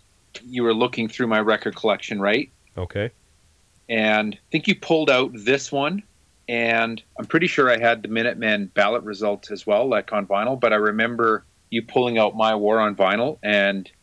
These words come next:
Speaker 1: you said, "You're lucky to have this." <laughs>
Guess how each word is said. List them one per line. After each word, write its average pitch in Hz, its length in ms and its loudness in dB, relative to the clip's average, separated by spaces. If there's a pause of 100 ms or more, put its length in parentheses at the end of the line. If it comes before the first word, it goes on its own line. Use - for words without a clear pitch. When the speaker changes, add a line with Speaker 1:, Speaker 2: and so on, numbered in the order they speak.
Speaker 1:
you 104 120 0
said, 98 400 2 (140)
"You're 104 160 2
lucky 98 240 2
to 87 100 0
have 87 280 -2
this." - 300 -8 (760)
<laughs> - 80 -6